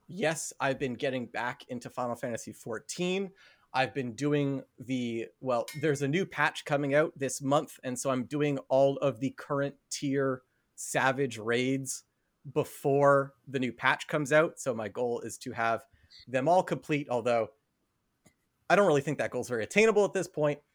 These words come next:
uh, because I've got, like, two weeks and two raids to do, and I'm not gonna be available for the raid this week. So <laughs> it's not happening. But the thought is there. I've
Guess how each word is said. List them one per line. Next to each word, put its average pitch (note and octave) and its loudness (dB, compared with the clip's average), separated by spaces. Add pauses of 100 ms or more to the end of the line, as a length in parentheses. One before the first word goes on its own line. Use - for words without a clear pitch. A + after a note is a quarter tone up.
(220)
uh, A#2 2
because - -6 (120)
I've A#2+ 0
got, A#2+ 0 (260)
like, A2 -8
two B2+ -4
weeks A2+ -8 (140)
and A2 -4
two C3 -4
raids A2+ -2
to C3+ -6
do, A2 -6
and A2+ -6
I'm G#2+ -6
not A2+ -8
gonna G#2 -8
be A#2 -10
available A2+ -6
for A#2+ -8
the A2+ -4
raid A2 -4
this G#2+ -10
week. A2 -14 (300)
So F3+ 10 (120)
<laughs> - -2
it's - 8
not A#3+ 10
happening. G#3 8 (300)
But G#3+ 12 (680)
the C#3+ 6
thought E3+ 8
is D3 -2
there. C3+ 6 (640)
I've D3+ 6